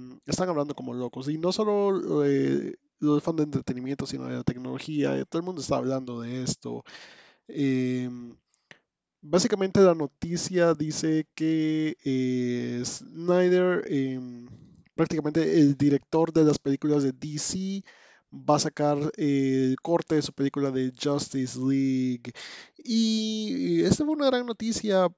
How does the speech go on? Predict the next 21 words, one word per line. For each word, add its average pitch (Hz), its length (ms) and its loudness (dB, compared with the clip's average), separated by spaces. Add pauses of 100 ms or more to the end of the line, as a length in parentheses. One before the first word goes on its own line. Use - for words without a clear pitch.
(220)
eh, 180 220 0
para 185 160 4
los 180 160 4
que - 80 -6
no 196 240 -6
sabían, 170 800 -2
los 147 180 -2
que 156 80 -8
no 156 140 -8
saben 160 320 -6
más 151 180 -4
o 165 40 -12
menos 143 300 -8
cómo 147 200 -10
está 139 240 -6
esta 135 200 -6
noticia, 147 640 -4
pues, 139 680 2
eh, 135 280 0
Zack - 260 0
Snyder 165 500 2